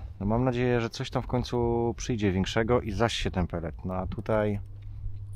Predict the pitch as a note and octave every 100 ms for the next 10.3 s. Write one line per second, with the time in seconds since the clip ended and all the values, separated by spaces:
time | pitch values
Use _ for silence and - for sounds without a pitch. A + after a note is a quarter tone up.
0 | - - - - - - - - - -
1 | - - - - - - A2 G2 A2 A2
2 | G#2+ A#2 A2 G#2+ G#2+ G#2 G2+ G2 A2+ G#2+
3 | G#2 G2+ G#2+ G2+ G2+ - G#2 G2+ G2 G2
4 | F#2+ - G2 G#2 A2 - G#2+ A2 G2+ -
5 | F#2+ G#2 A2 B2+ C#3+ - - - - -
6 | - - - - - - - F#2+ F#2 F2
7 | G2 F#2+ G2 G2+ F#2+ F#2+ F#2+ F#2 G#2+ F#2+
8 | F#2 F2 - E2+ F2 - G2+ - G#2+ G2
9 | - F#2+ F#2+ - G#2+ B2+ A2+ A2+ A#2+ A#2
10 | - A#2